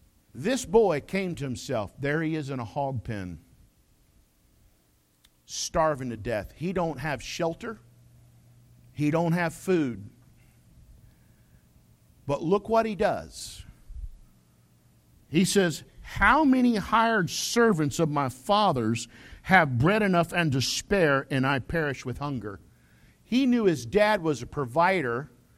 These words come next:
and his dad even provided for the servants that worked there, and they were living good lives on that farm.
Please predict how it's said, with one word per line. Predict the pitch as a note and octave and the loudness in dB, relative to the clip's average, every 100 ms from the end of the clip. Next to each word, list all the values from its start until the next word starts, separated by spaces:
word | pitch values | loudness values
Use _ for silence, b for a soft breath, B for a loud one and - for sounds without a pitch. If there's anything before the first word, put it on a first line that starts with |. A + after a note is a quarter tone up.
| _ _ _ | _ _ _
and | A#2 | -4
his | C#3+ B3+ D3 | 0 0 0
dad | B2 D#3 D3+ | 0 2 2
even | D#3 C#3 C3 | 0 -4 -6
provided | C#3+ A#2+ D3 F3+ F3+ C#3 C3+ | -6 -2 2 2 2 -2 -4
for | D3 C#3 | -4 -4
the | B2 | -4
servants | - F#3+ A3 C#3 B2 - | -6 -4 -4 -4 -8 -4
that | C#3 C#3+ | -6 -2
worked | E3 G#3 | -2 -2
there, | C#3+ C#3+ B B | -2 -2 B B
and | - C#3+ C#3 | -4 -2 2
they | A3+ | 2
were | A3 D#3 | 4 2
living | D3+ D3+ D3 C#3+ | 2 0 -2 -2
good | A#3 F3+ | -4 -4
lives | B2+ G#2+ F2+ E2+ D#2+ - - _ _ | -2 -2 -4 -8 -12 -16 -20 _ _
on | A2+ G#2+ | -6 -4
that | G#2+ - | -6 -8
farm. | - G2 E2 D#2 | -8 -8 -8 -12